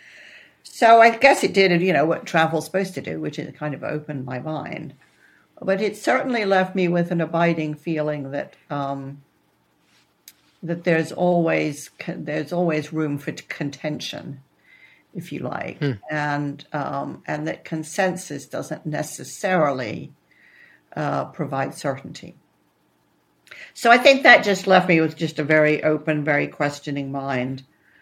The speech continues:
Speaker 1: Um, and then I think I had a really great piece of luck. Well, I mean, I think moving to the Netherlands was a great piece of luck, but, uh, the first job, well,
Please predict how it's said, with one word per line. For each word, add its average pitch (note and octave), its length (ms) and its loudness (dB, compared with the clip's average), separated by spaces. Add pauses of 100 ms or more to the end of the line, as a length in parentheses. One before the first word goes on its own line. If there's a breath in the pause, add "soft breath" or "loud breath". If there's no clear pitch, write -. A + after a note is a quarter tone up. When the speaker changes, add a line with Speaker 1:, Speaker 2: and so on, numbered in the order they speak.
(340 soft breath)
Speaker 1:
Um, D#3 640 2 (680)
and A3 260 2
then G#4 180 4 (120)
I F4+ 60 4
think G#3+ 240 0
I A3 80 6
had G#3+ 140 8
a G#3 60 2
really G3+ 240 4
great G#3+ 580 0
piece E3+ 240 0
of D3+ 140 -2
luck. G3 440 0
Well, E3 140 -2
I E3 60 2
mean, E3+ 140 2
I E3 60 2
think E3+ 200 -4
moving D3 300 -2
to C#3 100 -12
the C3+ 80 -8
Netherlands D3+ 440 -2
was C3+ 100 -10
a - 40 -14
great - 260 -2
piece C3+ 220 -10
of - 100 -16
luck, - 240 -8
but, - 180 -10 (640 soft breath)
uh, F3 220 4
the F3+ 100 0
first A#3 320 0
job, F#3 320 4
well, D3 340 2